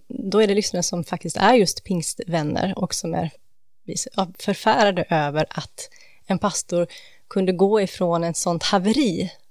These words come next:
och direkt starta en ny församling utan att det fanns en, ja, en, en, liksom en, en, en tid där man faktiskt får, eh, reflektera vad som har hänt och kanske hamna i en, eh, en tid där man får tänka över och, och få hjälp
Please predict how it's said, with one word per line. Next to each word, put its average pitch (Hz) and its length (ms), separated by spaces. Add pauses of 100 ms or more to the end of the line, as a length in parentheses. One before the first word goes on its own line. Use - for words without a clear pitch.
(180)
och 185 100
direkt 175 500
starta - 500
en 190 140
ny 254 340
församling 185 680
utan 180 240
att 170 120
det - 100
fanns 175 400
en, 165 140 (920)
ja, 190 280
en, 190 140
en, 185 180
liksom 180 200
en, 175 120
en, 175 200 (320)
en 175 120
tid 233 280
där 175 80
man 170 160
faktiskt - 400
får, 165 260 (720)
eh, - 260
reflektera 185 400
vad 156 140
som 170 140
har 151 60
hänt 240 420
och 170 60
kanske 175 300
hamna 165 280
i 160 100
en, 160 100 (600)
eh, 87 360
en - 140
tid 190 240
där 165 60
man 160 180
får 160 300 (160)
tänka 175 340
över 185 360
och, 175 300
och 160 100
få 190 100
hjälp 190 380